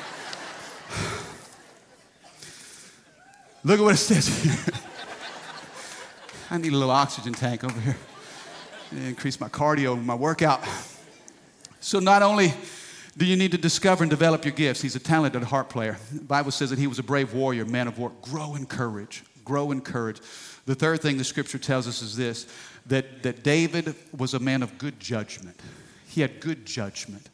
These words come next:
The third thing, write this down, number three, here's what to do in a waiting season. Walk in wisdom. Walk in wisdom. There's something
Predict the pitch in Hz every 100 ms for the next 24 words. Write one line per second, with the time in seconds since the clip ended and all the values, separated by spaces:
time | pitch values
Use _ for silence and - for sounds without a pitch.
0 | _ _ - 123 160 156 139 127 139 143
1 | 131 - 117 127 123 113 131 131 - -
2 | - 170 175 156 - 135 131 120 110 117
3 | 110 104 - 113 123 120 - - _ _
4 | 110 120 135 143 - - - _ _ 107
5 | 95 98 95 - 92 82 _ _ _ _
6 | _ _ _ _ _ _ _ 117 151 160
7 | 160 127 113 110 - 98 98 - _ _
8 | _ - - - 143 - 196 196 - 208
9 | 196